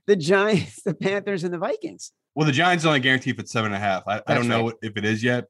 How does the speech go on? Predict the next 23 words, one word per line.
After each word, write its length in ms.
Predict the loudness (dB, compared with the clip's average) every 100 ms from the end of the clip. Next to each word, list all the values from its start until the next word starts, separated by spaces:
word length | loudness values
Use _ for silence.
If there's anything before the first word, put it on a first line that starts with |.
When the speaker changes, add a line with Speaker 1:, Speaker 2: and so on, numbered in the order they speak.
| _ -4
Speaker 2:
but 100 | -2
at 80 |
Speaker 1:
Okay. 140 | -2 0
Speaker 2:
seven, 260 | 0 2
I 60 | 0
wouldn't, 420 | 0 -2 -4 -8 _ -4
wouldn't 360 | -2 -2 -4
lock 280 | -2 -2 -2
that 160 | -8 -8
one 160 | -10
in. 180 | -14 -16 _ _ _ _
Speaker 1:
All 140 | -2 -2
right. 160 | -4 -12 _
All 220 | 2 4
right. 200 | 2 0 -10 _ _ _
All 100 | -4
right. 160 | -4 -6 -16 _ _ _ _ _ _ _ 0
By 120 | 2
the 80 | 2
way, 200 | -2 -8 _ _ _ _ _ _ _ _ _ _ _
on 200 | 2 4
the 240 | 4 4 4
other 680 | 2 2 2 0 -2 -4